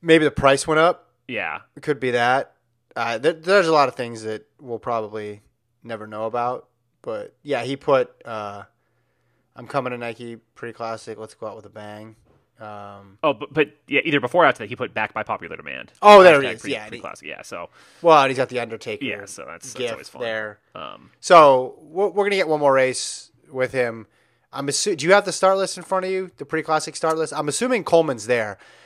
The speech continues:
Speaker 1: and Coleman looked really good
Speaker 2: Yeah.
Speaker 1: this past week, running that ninety-three. That looked like twenty nineteen Christian Coleman. And it just goes to show you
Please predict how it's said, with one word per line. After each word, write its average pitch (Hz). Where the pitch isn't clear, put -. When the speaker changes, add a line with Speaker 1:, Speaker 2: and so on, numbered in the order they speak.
Speaker 1:
and 156
Coleman 240
looked 151
really 139
good 104
Speaker 2:
Yeah. 120
Speaker 1:
this 131
past 123
week, 127
running 139
that 131
ninety-three. 127
That 165
looked 202
like 143
twenty 151
nineteen 127
Christian 131
Coleman. 113
And 139
it 165
just 233
goes 262
to 170
show 190
you 139